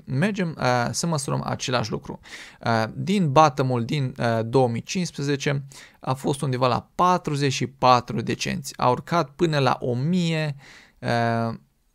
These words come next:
patru sute de dolari în două mii șaptesprezece. O urcare de multe zerouri, trei sute șaisprezece mii la sută, da? Bineînțeles, este foarte greu,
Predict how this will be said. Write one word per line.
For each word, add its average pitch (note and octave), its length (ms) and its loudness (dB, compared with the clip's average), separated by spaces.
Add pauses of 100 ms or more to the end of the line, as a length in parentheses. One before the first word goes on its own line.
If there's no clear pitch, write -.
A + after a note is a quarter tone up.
(460)
patru C#3 400 4
sute C3 360 -2
de A2+ 120 -2
dolari A#2 340 0
în A#2 120 -4
două A#2 220 2
mii A2+ 120 -4
șaptesprezece. - 1000 -6 (320)
O G3+ 120 -2
urcare C#3+ 640 4
de B2 340 0
multe B2 640 0
zerouri, A#2+ 560 2
trei D#3+ 280 0
sute C3+ 400 -2
șaisprezece B2 760 0
mii A#2 240 -4
la A2+ 360 0
sută, - 540 -6
da? C3 240 -4 (880)
Bineînțeles, D3 460 -2
este C#3+ 180 -10
foarte C#3 340 0
greu, B2 220 -2